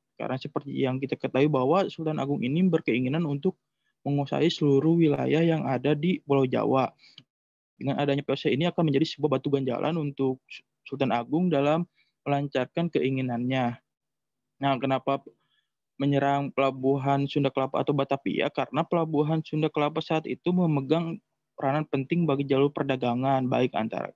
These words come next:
kerajaan lokal maupun mancanegara. Oleh karena itu, dilakukanlah penyerangan terlebih dahulu terhadap Batavia.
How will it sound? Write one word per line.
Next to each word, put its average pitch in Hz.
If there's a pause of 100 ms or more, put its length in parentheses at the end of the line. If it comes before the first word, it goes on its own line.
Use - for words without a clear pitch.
kerajaan 123
lokal 147
maupun 151 (500)
mancanegara. 135
Oleh 120
karena 120
itu, 143
dilakukanlah 147
penyerangan 147
terlebih 143
dahulu 135
terhadap 135
Batavia. 123